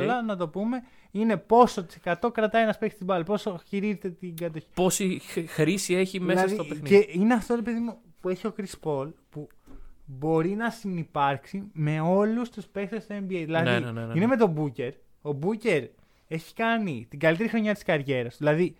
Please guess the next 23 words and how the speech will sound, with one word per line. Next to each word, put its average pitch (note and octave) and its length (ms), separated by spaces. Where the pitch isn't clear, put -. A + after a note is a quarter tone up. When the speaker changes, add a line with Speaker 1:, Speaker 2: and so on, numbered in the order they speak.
Speaker 1:
ήρθε E3 220
ο G3 80
Chris G3 160
Paul, F#3+ 120
δεν E3+ 120
επηρέασε G3 360
καθόλου F3 400
τα F3 100
νούμερά B2 500
του. C#3 140
Ίσα-ίσα E3+ 720
τα - 100
ανέβασε. C3+ 720
Speaker 2:
Και - 100
ανέβασε C3+ 260
και B2+ 80
το B2 80
efficiency A#2 380
Speaker 1:
Τον C#3+ 100
Speaker 2:
του D#3 60
Speaker 1:
έκανε F3+ 200
πιο - 180
Speaker 2:
παίκτη. G#3 160